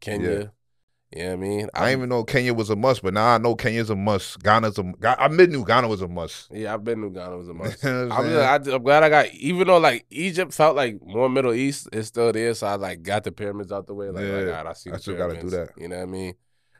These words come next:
Speaker 1: But yeah, like, just incorporate Africa. If you're, like, a color, like, person of color, like, incorporate that in, like, your bucket list. Like, figure it
Speaker 2: Word.
Speaker 1: out. And like bro said,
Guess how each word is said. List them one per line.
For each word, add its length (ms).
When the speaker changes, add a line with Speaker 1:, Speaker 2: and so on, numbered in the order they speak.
Speaker 1:
But 160
yeah, 180
like, 340
just 380
incorporate 560
Africa. 440
If 80
you're, 260
like, 260
a 180
color, 440
like, 280
person 300
of 80
color, 260
like, 180
incorporate 560
that 200
in, 180
like, 200
your 120
bucket 320
list. 260
Like, 240
figure 220
it 80
Speaker 2:
Word. 20
Speaker 1:
out. 240
And 80
like 180
bro 180
said, 340